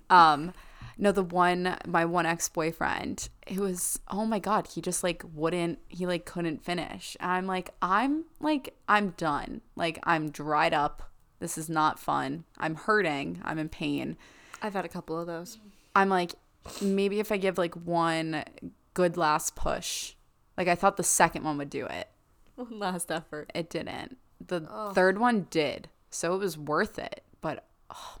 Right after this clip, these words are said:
Speaker 1: my God.
Speaker 2: Do you think it was a matter of him not realizing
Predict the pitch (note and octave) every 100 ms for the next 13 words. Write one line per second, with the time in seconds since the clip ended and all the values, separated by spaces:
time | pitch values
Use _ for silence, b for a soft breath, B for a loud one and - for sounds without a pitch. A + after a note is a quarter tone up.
0 | - - - F3+ F#3+ - - C4+ D#4 F4+
1 | F#4+ F#4+ E4 B3+ G3+ G3+ G#3 G3 F#3 -
2 | G3 G#3 G3 F#3+ F#3+ F3+ E3+ F3 F3+ G3
3 | G3 G3+ G#3+ A3+